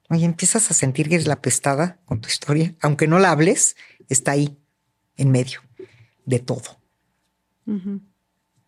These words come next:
Speaker 2: Sí, que el elefante en el cuarto, de que todos saben que, pues, estás pasando
Speaker 1: Sí.
Speaker 2: por algo y que en algún punto, pues sí.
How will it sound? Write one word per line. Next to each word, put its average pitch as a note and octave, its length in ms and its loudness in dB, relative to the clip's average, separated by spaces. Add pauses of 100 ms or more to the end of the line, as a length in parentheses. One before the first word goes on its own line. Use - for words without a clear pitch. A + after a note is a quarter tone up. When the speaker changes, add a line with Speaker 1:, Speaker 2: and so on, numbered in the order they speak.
(140)
Speaker 2:
Sí, G#3 240 0
que F#3+ 80 0
el F#3+ 60 2
elefante F#3+ 360 -2
en A3 80 0
el G#3 80 -4
cuarto, F3+ 320 -2
de E3 160 -10
que E3+ 100 -10
todos E3 300 -6
saben F#3 280 -4
que, F#3 100 -6
pues, F3+ 180 -8
estás E3 220 -8
pasando F3+ 320 -6
Speaker 1:
Sí. B2+ 80 2
Speaker 2:
por F3+ 100 0
algo F3+ 380 -2
y F#3 100 -2
que - 120 -10
en - 60 -6
algún D#3+ 300 -4
punto, F3+ 480 -2 (1200)
pues G3+ 200 4
sí. F#3+ 220 2